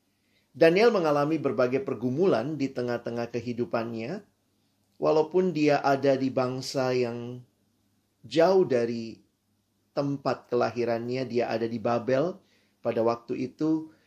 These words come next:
Tetapi ada satu hal yang menarik, kesadaran Daniel bahwa Allah hadir di tengah-tengah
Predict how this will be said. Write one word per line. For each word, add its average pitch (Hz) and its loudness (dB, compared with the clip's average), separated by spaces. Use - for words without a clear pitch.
Tetapi 175 2
ada 147 4
satu 220 -4
hal 196 2
yang 170 2
menarik, 165 0
kesadaran 160 2
Daniel 147 0
bahwa 127 0
Allah 151 4
hadir 180 -2
di 139 -4
tengah-tengah 127 -4